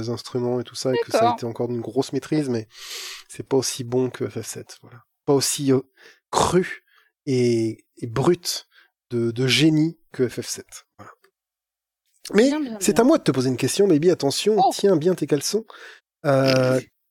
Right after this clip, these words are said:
Speaker 1: quel est pour toi le meilleur, le F F qui avec,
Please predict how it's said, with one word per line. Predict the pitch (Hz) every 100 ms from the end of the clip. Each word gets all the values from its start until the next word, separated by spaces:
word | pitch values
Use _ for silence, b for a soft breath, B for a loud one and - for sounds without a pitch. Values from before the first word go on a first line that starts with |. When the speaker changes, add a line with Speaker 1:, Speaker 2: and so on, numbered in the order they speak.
| _
Speaker 1:
quel | 247 233
est | 214
pour | 277
toi | - 214
le | 151
meilleur, | 170 185 220 262 240 170
le | 156
F | 170 254
F | -
qui | 175
avec, | 151 208